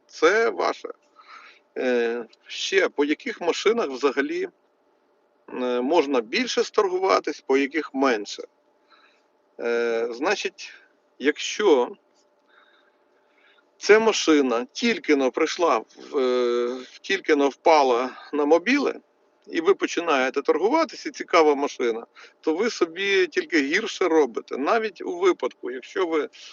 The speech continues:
там в числі перших зателефонували, сторгували, е, а машина реально класну ціну має, і ви знаєте, що вона там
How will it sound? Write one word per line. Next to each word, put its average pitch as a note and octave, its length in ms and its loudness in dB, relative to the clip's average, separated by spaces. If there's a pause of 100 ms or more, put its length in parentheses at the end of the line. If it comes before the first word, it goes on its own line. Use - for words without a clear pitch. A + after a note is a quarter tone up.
(260)
там A#2 540 -4
в - 60 -18
числі G3 380 -2
перших - 460 0 (220)
зателефонували, F#3 1080 2 (400)
сторгували, F3 920 2 (800)
е, B2 580 0 (200)
а C3 60 -2
машина D3 480 2
реально C#3 720 2 (580)
класну D3 520 2
ціну G3+ 280 -2
має, G#3 540 0 (400)
і C3+ 80 -4
ви B2+ 120 0
знаєте, B2+ 520 -2
що - 260 -8
вона B2+ 260 -6
там A2+ 280 -12